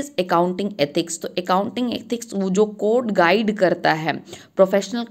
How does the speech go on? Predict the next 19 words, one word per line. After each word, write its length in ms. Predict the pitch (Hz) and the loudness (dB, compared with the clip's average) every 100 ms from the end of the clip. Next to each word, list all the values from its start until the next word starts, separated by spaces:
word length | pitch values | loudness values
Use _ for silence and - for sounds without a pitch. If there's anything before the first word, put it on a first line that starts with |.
| 196 | -2
conduct 340 | 190 180 180 | 0 0 -2
of 100 | 190 185 | -6 -6
accounting 600 | - 143 147 156 175 175 | -4 0 0 0 -2 -2
को, 120 | 160 | -4
उसी 280 | - 170 208 | -6 -6 -6
को 120 | 202 | -4
हम 80 | 190 | -2
लोग 160 | 190 | -2
कहते 220 | 190 185 185 | -2 -2 -2
हैं 140 | 165 | -4
accounting 500 | 139 139 135 160 156 | -4 -6 -4 -4 -4
ethics। 240 | 156 - - - - - - | -4 -8 -8 -16 -20 -8 0
And 180 | 202 196 | 2 2
then 160 | 240 254 | 2 0
we 180 | 226 214 | 0 -4
have 120 | 220 | 0
professional 540 | 202 185 175 - 202 202 - | 0 0 -4 -4 -4 -4 -4
ethics 440 | 156 196 196 - - - - - 180 | -2 -2 -4 -8 -16 -18 -20 -12 0
that 300 | 190 202 208 | 2 4 0